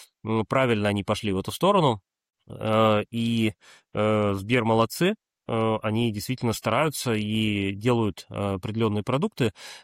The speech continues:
Э, по поводу прям их популярности я не готов, наверное, рассуждать, э, но то, что, э, они идут в сторону, э, которая кажется сейчас, э, самой актуальной, это можно только,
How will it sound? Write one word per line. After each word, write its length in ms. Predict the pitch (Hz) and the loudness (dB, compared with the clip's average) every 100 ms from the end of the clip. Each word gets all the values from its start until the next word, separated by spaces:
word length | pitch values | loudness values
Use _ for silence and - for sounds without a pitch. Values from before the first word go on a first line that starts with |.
| - | -6
Э, 400 | 107 107 107 101 - _ - | 0 2 2 0 -4 _ -2
по 100 | 120 | 2
поводу 300 | 147 139 120 | 4 2 2
прям 220 | 131 123 | 2 0
их 80 | - | -2
популярности 600 | 117 135 139 113 104 123 | -2 2 2 2 0 0
я 60 | |
не 80 | 120 | 2
готов, 340 | 135 160 240 - | 2 0 -2 2
наверное, 340 | 127 107 110 | 2 2 0
рассуждать, 480 | 98 - 107 101 - - - - _ - | 0 -4 0 0 -2 -12 -20 -20 _ -8
э, 380 | 110 113 113 113 | -2 2 4 4
но 280 | 120 147 | 4 4
то, 160 | 139 151 | 4 0
что, 440 | - - 135 127 110 - | 0 0 4 4 2 -8
э, 320 | 113 120 120 117 | -4 0 2 2
они 320 | 127 143 139 | 2 4 2
идут 320 | 127 139 - - | 2 -2 -4 -16
в 100 | - | -16
сторону, 540 | - 135 120 113 101 - - - _ | 0 2 4 4 2 -4 -16 -20 _
э, 360 | 104 107 107 104 | -2 2 2 0
которая 340 | - 110 123 110 | -2 0 2 2
кажется 440 | 127 110 101 104 | 2 0 -2 -6
сейчас, 440 | - - 104 - - | -6 -2 -2 -2 -4
э, 400 | 101 98 98 92 - | -2 0 -2 -4 -6
самой 300 | - 110 113 | -4 0 0
актуальной, 640 | - 135 190 151 107 95 - | 0 0 2 2 2 0 -2
это 480 | 131 - 120 113 104 | -4 2 2 4 2
можно 320 | 101 110 107 | 2 0 0
только, 420 | 95 104 - 95 | -2 -4 -2 -4